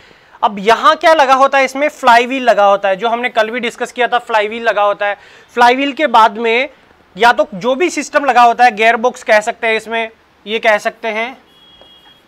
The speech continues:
गियर बॉक्स लगा होता है। तो फ्लाईव्हील और गियर बॉक्स के बीच में इनका जो इंजन तो continue चल रहा है, लेकिन यहाँ इसके system को जो movement कर रहा है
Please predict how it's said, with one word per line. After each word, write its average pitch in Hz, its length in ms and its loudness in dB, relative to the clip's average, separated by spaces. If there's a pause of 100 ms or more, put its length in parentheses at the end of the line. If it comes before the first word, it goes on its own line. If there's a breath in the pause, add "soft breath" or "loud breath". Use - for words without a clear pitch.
(1160)
गियर 247 260 0
बॉक्स 240 280 -4
लगा 208 180 0
होता 202 200 -2
है। 202 100 -2
तो 277 80 -4
फ्लाईव्हील 277 640 0
और 330 140 -2
गियर 247 280 -2
बॉक्स 240 320 -6
के 262 120 -4
बीच 226 300 -12
में 220 240 -8 (300 loud breath)
इनका 285 220 -4
जो 311 140 -4
इंजन 262 360 -2
तो 330 100 0
continue 302 400 -2
चल 277 180 0
रहा 269 120 2
है, 262 60 2
लेकिन 262 280 -4
यहाँ 277 360 0
इसके 302 260 -6
system 285 400 -4
को 196 180 -10 (260 soft breath)
जो 247 100 -6
movement 247 440 -4
कर 233 180 0
रहा 214 180 2
है 233 200 -4